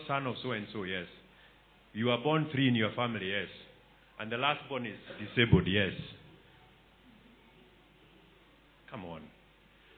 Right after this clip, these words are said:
The Lord does not need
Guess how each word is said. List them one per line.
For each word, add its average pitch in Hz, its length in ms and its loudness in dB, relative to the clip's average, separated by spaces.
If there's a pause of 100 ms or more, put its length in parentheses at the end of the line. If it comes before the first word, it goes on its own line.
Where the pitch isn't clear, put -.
(1200)
The 175 60 0
Lord 208 440 2
does 165 180 0 (100)
not 170 280 -2
need 127 480 2